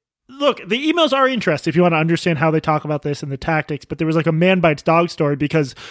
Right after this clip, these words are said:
it, who doesn't have email chains where, like, different folks with the same political goals talk and share strategies and encourage one another? It was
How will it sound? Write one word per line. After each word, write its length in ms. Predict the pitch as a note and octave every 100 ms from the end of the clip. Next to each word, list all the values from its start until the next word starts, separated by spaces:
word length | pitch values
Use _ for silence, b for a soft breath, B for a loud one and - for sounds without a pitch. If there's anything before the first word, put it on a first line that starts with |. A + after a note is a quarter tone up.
| B B _ _ _ _ -
it, 160 | G#3 - - F3+ - _ _
who 220 | - D#4 D#4+
doesn't 440 | A3 B3 F#3 -
have 260 | - D3+ C3
email 400 | F#3 E3 D#3 C#3+
chains 400 | - E3 D#3+ D3
where, 120 | D#3
like, 180 | C#3+ -
different 300 | F3 F3+ D#3
folks 320 | E3 D#3+ -
with 120 | D#3
the 80 | D3+
same 220 | - D#3
political 460 | - D3+ C#3+ C#3 C#3+
goals 360 | C#3 C3 C3
talk 460 | - D#3 C#3+ C3+ B2
and 180 | C3+ C3
share 220 | E3 C#3+
strategies 560 | - D3+ C#3 C3+ C#3 C3
and 100 | C3
encourage 360 | - C#3 B2+
one 160 | C3 B2+
another? 320 | B2+ B2+ C3+
It 40 |
was 220 | D#3 D#3